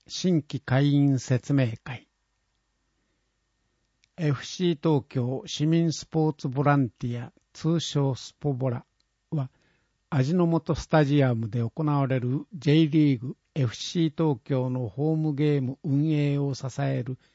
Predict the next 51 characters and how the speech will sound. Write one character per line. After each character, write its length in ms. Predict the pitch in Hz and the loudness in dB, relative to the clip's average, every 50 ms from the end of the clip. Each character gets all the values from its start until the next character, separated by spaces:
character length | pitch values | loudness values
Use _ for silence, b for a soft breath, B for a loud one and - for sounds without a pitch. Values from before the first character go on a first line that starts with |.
| _ _ _ _ _ _ _ - | _ _ _ _ _ _ _ -6
ボ 100 | 139 123 | -2 0
ラ 140 | 120 131 151 | 2 2 2
ン 120 | 160 147 | 0 0
テ 200 | 143 _ - 156 | -4 _ -2 0
ィ 100 | 143 139 | 2 2
ア 60 | 135 - | 2 -2
ス 100 | - - | -4 -6
タ 120 | - 123 | -8 -8
ッ 40 | - _ | -8 _
フ 180 | _ - - - - | _ -20 -20 -20 -18
で 80 | - - | -18 -16
す。 260 | - - - - _ _ _ _ _ _ _ _ _ _ _ _ _ _ _ _ _ _ _ _ _ _ _ _ _ | -16 -16 -18 -20 _ _ _ _ _ _ _ _ _ _ _ _ _ _ _ _ _ _ _ _ _ _ _ _ _
チ 180 | - - 170 | -8 -2 0
ー 160 | 165 160 151 | 2 4 4
ム 120 | 143 131 127 | 4 2 0
と 160 | - 135 123 | -2 -4 -4
共 260 | - 139 135 139 143 | -2 0 2 4 4
に 120 | 143 143 135 | 4 4 2
戦 480 | - - 123 120 - 127 - - 123 123 | 2 -2 -2 -2 -2 -4 -4 -6 -8 -10
い、 120 | 120 139 _ _ _ _ _ _ _ _ _ | -10 -12 _ _ _ _ _ _ _ _ _
一 140 | - 127 110 | -6 -4 -4
緒 300 | - - - - 151 151 | -6 -8 -4 0 2 4
に 200 | 147 143 147 160 - | 4 4 4 2 0
楽 240 | - 135 135 151 165 | -2 0 0 2 0
し 140 | 147 - - | -2 -4 -6
く 160 | - 151 127 | -6 -6 -4
活 300 | - 127 117 - 147 143 | -2 -2 -4 -2 -2 -2
動 200 | 139 156 156 151 | 0 0 0 0
す 180 | 135 - - 147 | -2 -6 -6 -4
る 140 | 143 147 | -2 0
仲 260 | 135 135 127 - 143 135 | 0 0 0 0 0 0
間 160 | 135 135 127 | 0 0 0
を 280 | 123 123 127 156 - - 147 | 0 -2 -4 -6 -8 -8 -8
募 160 | 131 127 110 | -6 -6 -4
集 300 | - - 147 143 135 123 | -4 -2 -2 -2 -2 -2
し 120 | - - | -4 -8
て 160 | - - 127 | -6 -4 -4
い 120 | 120 117 113 | -4 -4 -6
ま 140 | 117 123 139 | -8 -10 -12
す。 240 | - - - - _ _ _ _ _ _ _ _ _ _ _ _ _ _ _ _ _ _ _ _ _ _ _ - | -14 -14 -16 -18 _ _ _ _ _ _ _ _ _ _ _ _ _ _ _ _ _ _ _ _ _ _ _ -6
こ 100 | - 139 | -2 0
の 140 | 139 151 143 | 0 2 2
度、 320 | - 131 117 123 135 147 | 2 0 0 0 -2 -4
活 360 | - - - 127 - - 160 | -4 -4 -2 -2 0 0 -2
動 240 | 151 - 165 165 160 | 0 2 4 6 6
内 300 | 151 151 151 151 143 135 | 6 6 6 6 6 6
容 180 | 135 131 127 127 | 6 4 4 2
の 160 | 123 127 120 | 0 -2 -2
紹 280 | - - 131 135 139 - | -2 -2 0 -2 -2 0
介 300 | - 139 135 135 131 127 | 0 0 2 2 2 2
や 240 | 127 127 131 - | 0 0 -2 -6